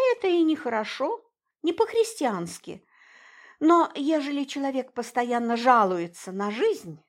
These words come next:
у меня начинают болеть зубы. А уж зубную-то боль я не переношу совершенно. Короче, до сегодняшнего дня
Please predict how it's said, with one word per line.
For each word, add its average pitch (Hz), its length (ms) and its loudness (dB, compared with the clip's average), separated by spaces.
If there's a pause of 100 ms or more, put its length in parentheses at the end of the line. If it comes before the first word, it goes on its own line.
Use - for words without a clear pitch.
(380)
у 208 80 -4
меня 220 680 0
начинают 190 760 -6
болеть 180 460 -4
зубы. 175 720 -4 (600)
А 196 100 -4
уж 196 140 0
зубную-то 220 720 0
боль 180 340 -4 (300)
я 254 180 0
не 269 140 2
переношу 294 560 0
совершенно. 160 880 -6 (1300)
Короче, 202 800 0 (680)
до 254 160 6
сегодняшнего 254 800 -4
дня 180 440 -8